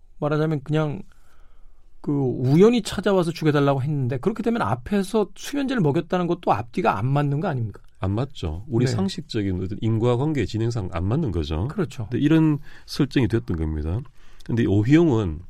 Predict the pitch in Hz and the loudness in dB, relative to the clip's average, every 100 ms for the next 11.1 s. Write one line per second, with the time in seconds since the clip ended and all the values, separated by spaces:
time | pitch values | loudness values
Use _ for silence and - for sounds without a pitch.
0 | - - - - - - - - 95 95 | -16 -16 -16 -16 -18 -18 -16 -8 -6 -4
1 | 156 147 131 104 117 147 185 123 120 104 | -4 -2 -2 2 0 2 2 2 2 2
2 | 90 82 73 87 76 - 156 151 147 104 | 0 -4 -4 -4 -4 -4 -4 0 0 -2
3 | 87 127 143 156 107 135 107 104 90 - | 0 2 4 2 4 4 4 2 0 0
4 | 95 73 - - - - - - - - | -2 -2 -10 -18 -18 -16 -14 -12 -12 -14
5 | - 107 - 135 160 104 95 120 - 92 | -10 -4 2 4 4 2 0 -4 -4 -6
6 | 76 71 73 - - - - - - - | -4 -8 -10 -16 -18 -20 -20 -20 -20 -20
7 | - - - - - - - 165 165 156 | -20 -20 -20 -20 -18 -16 0 4 4 4
8 | 151 156 156 127 156 160 156 139 131 117 | 4 2 0 0 2 4 4 4 0 -4
9 | 110 104 98 92 - - - - - 117 | -2 0 2 0 -8 -20 -20 -12 4 4
10 | 147 151 160 135 101 92 92 85 - 101 | 6 4 2 2 0 0 -2 -2 -2 -4
11 | 78 | -4